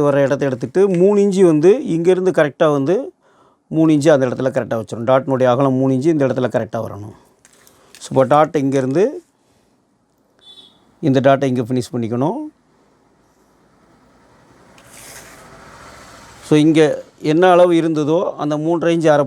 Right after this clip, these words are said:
பாயிண்ட் இந்த ஸ்ட்ரெயிட்லேயும் வந்து கரெக்டா அந்த இடத்தையும் எடுத்துக்கணும். இப்போ அண்டர் பஸ்ட்டு மூன்றரை,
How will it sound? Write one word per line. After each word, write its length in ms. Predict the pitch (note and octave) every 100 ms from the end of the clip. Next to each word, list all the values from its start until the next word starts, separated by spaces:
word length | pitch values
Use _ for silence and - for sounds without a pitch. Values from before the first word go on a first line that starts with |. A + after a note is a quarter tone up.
| D3+
பாயிண்ட் 240 | C#3+ D3+
இந்த 120 | E3 D3
ஸ்ட்ரெயிட்லேயும் 520 | - E3+ E3+ F3+ F3+ D#3
வந்து 140 | D3 C3+
கரெக்டா 320 | B2+ - D#3 - - _ _ C3+
அந்த 100 | C3
இடத்தையும் 260 | C3+ C3 C3+
எடுத்துக்கணும். 460 | A#2+ A2+ A2+ D3 D4 E4+ _ _ _ _ _ _ _ _ _ _ _ _ _ _
இப்போ 140 | C3+ D3 C#3
அண்டர் 240 | D3 F#3
பஸ்ட்டு 280 | F3 - G3 A3+ - D4+ _ _ _ _ _ _ _ _ _ _ _ _ _ _ _ _ _ _ _ _ _ C#3
மூன்றரை, 360 | D#3+ F3+ E3+